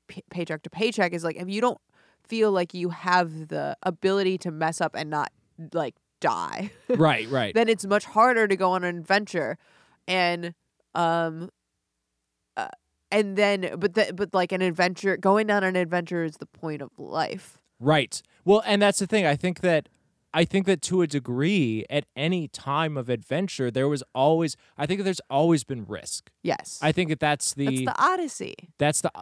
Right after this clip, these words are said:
Speaker 2: yeah. They took a bu-, bunch of, a bunch of 'em died, you know? Uh, and, and the spirit of adventure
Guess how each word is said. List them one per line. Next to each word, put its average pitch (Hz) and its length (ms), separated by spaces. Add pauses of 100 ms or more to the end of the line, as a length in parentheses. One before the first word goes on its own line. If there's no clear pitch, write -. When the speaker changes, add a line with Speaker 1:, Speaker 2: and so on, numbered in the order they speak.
(100)
Speaker 2:
yeah. 262 420 (200)
They 190 180
took - 280
a 208 80
bu-, 185 260
bunch 196 340
of, 180 140
a 143 80
bunch 135 280
of 139 80
'em 247 120
died, 311 600 (320)
you 170 120
know? 214 260 (260)
Uh, 160 200
and, 180 260 (300)
and 180 300
the 165 120
spirit 185 600
of 156 120
adventure 127 920